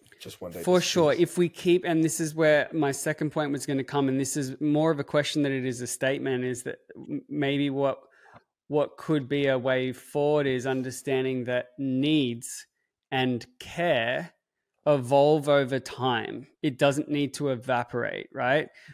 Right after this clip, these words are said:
Speaker 1: Yeah.
Speaker 2: You're dependent on people in different ways,
Speaker 1: Totally.
Speaker 2: and they're not less than or more than, like dropping someone to school,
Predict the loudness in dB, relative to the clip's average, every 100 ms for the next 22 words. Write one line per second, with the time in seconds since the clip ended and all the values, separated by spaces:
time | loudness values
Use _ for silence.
0 | -8 -4 2 2 2 -4 -2 0 2 2
1 | 2 0 -2 -2 -2 0 -2 -4 -6 -8
2 | -2 0 2 0 -2 -4 -2 0 0 -2
3 | -2 -2 -2 -4 -2 0 0 0 0 0
4 | 0 -2 -2 -4 -2 -4 0 -2 -2 -2
5 | -2 -4 -8 -2 2 2 2 -2